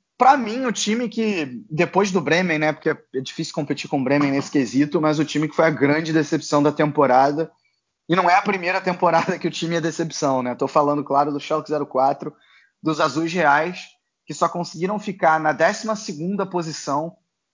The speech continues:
é, com trinta e nove pontos, e que simplesmente não ganharam as últimas dezesseis partidas. No segundo turno, ganharam a primeira do Gladbach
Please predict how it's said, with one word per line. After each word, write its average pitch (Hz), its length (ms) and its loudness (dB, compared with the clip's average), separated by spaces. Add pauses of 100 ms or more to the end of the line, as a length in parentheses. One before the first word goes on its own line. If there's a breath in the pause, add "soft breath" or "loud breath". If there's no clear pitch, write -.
é, 135 320 -2
com 143 180 -8
trinta 180 340 0
e 180 40 2
nove 165 320 2
pontos, 180 760 -10 (400)
e 156 120 -6
que 202 140 -4
simplesmente 190 840 -2
não 185 180 2
ganharam 185 800 2
as 165 240 2
últimas 185 540 -4 (280)
dezesseis 190 1160 0
partidas. 123 680 -4
No 139 100 -8
segundo 165 360 -4
turno, 156 320 -4
ganharam 147 360 4
a 180 40 0
primeira 170 440 -4
do 180 120 -4
Gladbach 170 560 0